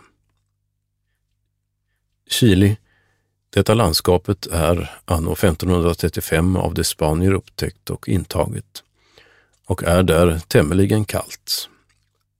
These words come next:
Sankt Iago, eller Fanum Sankt Jacobi, är huvudstaden där uti, vares guvernören residerar.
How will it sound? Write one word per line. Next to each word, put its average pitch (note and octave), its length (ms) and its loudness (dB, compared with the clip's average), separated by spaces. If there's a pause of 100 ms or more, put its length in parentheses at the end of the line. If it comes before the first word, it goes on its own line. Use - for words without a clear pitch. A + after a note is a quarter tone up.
(160)
Sankt - 460 0
Iago, F#2+ 500 2 (400)
eller E2+ 440 -2 (260)
Fanum F2+ 480 0
Sankt E2 360 -2
Jacobi, F#2 640 0 (680)
är E2+ 140 2
huvudstaden E2+ 800 0
där F2 160 4
uti, - 280 -2 (300)
vares F2 360 2
guvernören E2+ 800 -2
residerar. - 600 -6